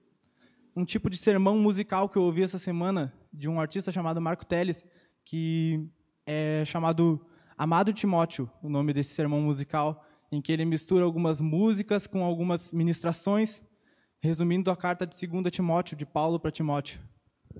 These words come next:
Eu peguei esses conteúdos que me desafiaram bastante a sair da minha zona de conforto,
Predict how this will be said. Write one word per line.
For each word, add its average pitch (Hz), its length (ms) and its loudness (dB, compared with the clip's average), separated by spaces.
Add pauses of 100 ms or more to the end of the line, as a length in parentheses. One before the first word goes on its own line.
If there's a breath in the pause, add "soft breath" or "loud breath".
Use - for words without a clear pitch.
(920 soft breath)
Eu 202 520 8
peguei 208 220 4
esses 233 200 0
conteúdos 220 560 2
que 220 120 2
me 208 80 6
desafiaram 202 440 2
bastante 208 480 2
a 202 40 2
sair 202 300 2
da 214 100 2
minha 208 120 4
zona 202 220 2
de 196 100 -2
conforto, 202 680 -2